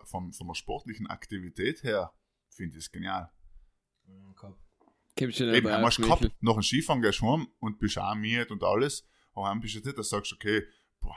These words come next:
Speaker 1: heim bin ich so viel gefahren und auch wenn du viel fährst, wenn du nicht gerade tief schnell fährst, nachher bist du schon Kato, aber halt beim Langlaufen spürst du nächsten Tag jeden Muskel.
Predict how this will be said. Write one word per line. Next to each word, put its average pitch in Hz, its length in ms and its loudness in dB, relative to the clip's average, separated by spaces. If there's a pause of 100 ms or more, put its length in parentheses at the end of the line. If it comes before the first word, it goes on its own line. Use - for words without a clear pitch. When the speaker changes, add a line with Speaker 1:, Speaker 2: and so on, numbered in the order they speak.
Speaker 1:
heim 104 140 -8
bin 107 120 2
ich 98 120 -2
so 113 100 -4
viel 101 160 -10
gefahren 107 480 -2
und 101 180 -8
auch 95 120 0
wenn 104 120 -2
du 104 60 -6
viel 113 240 -4
fährst, 117 300 -2
wenn 101 80 -4
du 98 100 -4
nicht 101 100 -10
gerade 90 140 -6
tief 104 220 0
schnell 107 160 0
fährst, 113 400 -4 (400)
nachher 98 240 -8
bist 107 180 -4
du - 40 0
schon 131 300 -4 (840)
Kato, 104 500 2
aber 95 160 -4
halt 95 140 -2 (480)
beim 85 220 -4
Langlaufen 107 640 4
spürst 107 360 -2
du - 20 -6
nächsten 101 280 -4
Tag 82 100 -12
jeden 95 340 2
Muskel. 98 400 -2